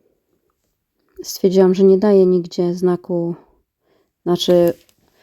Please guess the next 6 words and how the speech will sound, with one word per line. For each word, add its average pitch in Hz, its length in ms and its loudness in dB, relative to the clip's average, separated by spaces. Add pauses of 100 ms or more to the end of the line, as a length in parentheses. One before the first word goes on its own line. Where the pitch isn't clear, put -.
(260)
cyfry 190 500 -2
określającej, 180 880 -2 (500)
która 190 340 -2
to 190 160 -4
rocznica 185 480 0
ślubu, 233 580 0